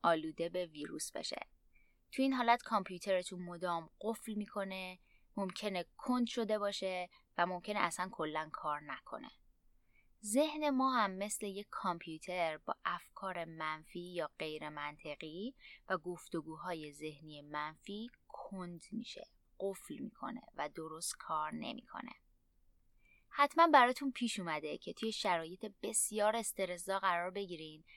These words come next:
مثلاً یه امتحان خیلی مهم یا یه مصاحبهٔ شغلی که خیلی براتون مهمه، یا یه شرایط اضطراری مثل بیماری یکی از عزیزاتون و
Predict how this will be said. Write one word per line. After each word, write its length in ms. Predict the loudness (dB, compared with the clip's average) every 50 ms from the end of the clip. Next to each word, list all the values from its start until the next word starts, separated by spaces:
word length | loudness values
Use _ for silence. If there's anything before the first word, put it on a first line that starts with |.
| -20 -20 -20 -20 -4 _ 2
مثلاً 360 | 4 6 6 6 6 6 4
یه 100 | 4 4 4
امتحان 360 | 2 2 0 0 -2 -2 -2
خیلی 360 | -2 -2 0 0 0 -2 -4
مهم 480 | -6 -6 -8 -8 -6 -6 -6 -6 -8 -8
یا 120 | -8 -6
یه 120 | -6 -6
مصاحبهٔ 640 | -6 -4 -6 -4 -2 0 0 0 0 -2 0 0 0 -2
شغلی 500 | 0 0 0 0 0 -2 -4 -4 -4 -6
که 160 | -8 -10 -12
خیلی 540 | -12 -6 2 4 4 4 6 6 8 10 12
براتون 420 | 12 12 12 10 6 2 -4 -6
مهمه، 540 | -6 -6 -8 -8 -8 -8 -6 -6 -6 -6 -8 _ -18 -20 -20 -20 -20 -20 -20 -20 _ _ 0
یا 100 | 2 2
یه 60 | 2
شرایط 400 | 6 8 10 10 10 8 6 2 2
اضطراری 720 | 2 2 0 0 0 2 2 4 2 2 0 -4 -8 -10 _ -12
مثل 220 | -10 -4 -2 -2
بیماری 760 | -4 -4 -6 -8 -6 -4 -2 -2 -2 -2 -2 -2 -4 -6 -6 -6
یکی 320 | -6 -6 -4 -4 -2 -2
از 140 | -2 -2 -2 -4 -2
عزیزاتون 920 | 0 2 2 0 -2 -6 -6 -2 -2 -2 -2 -2 -6 -8 -8 -8 -8 -12 -16 _ _ _ -20 -20 _ -8
و 80 | -8